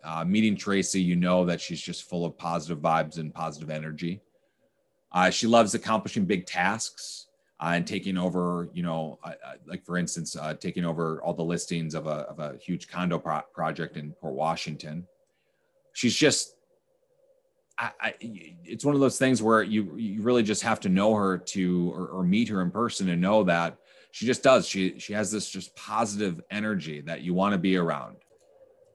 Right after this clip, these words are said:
And, uh, that's because, and I'm just, uh, re-, just re-looking at my notes here about, uh, Tracy. She's just, uh,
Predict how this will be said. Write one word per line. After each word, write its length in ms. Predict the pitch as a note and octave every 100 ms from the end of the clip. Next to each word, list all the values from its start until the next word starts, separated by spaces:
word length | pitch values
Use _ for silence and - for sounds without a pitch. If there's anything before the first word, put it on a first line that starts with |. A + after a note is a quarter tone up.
| _ _ _ _ _ _ - - _ - - - -
And, 340 | G#2 G2 G2+
uh, 200 | G2+ F#2+
that's 220 | F2 F2
because, 580 | - F#2+ - A2 G2 F#2
and 100 | F2
I'm 100 | F2
just, 340 | E2+ - - -
uh, 200 | D2+ D2
re-, 200 | E2+ D2
just 200 | D#2+ -
re-looking 440 | E2 D#2+ E2 D#2+
at 80 | C#2+
my 100 | C#2
notes 400 | C#2+ D2+ F2 -
here 180 | - D2
about, 460 | C#2+ C#2+ C2 - - - _ _
uh, 220 | C2+ C2 -
Tracy. 540 | - F2 E2+ - C#2+ C#2+
She's 280 | - D#2+ -
just, 400 | F2 D#2 - E2
uh, 260 | D2 C#2+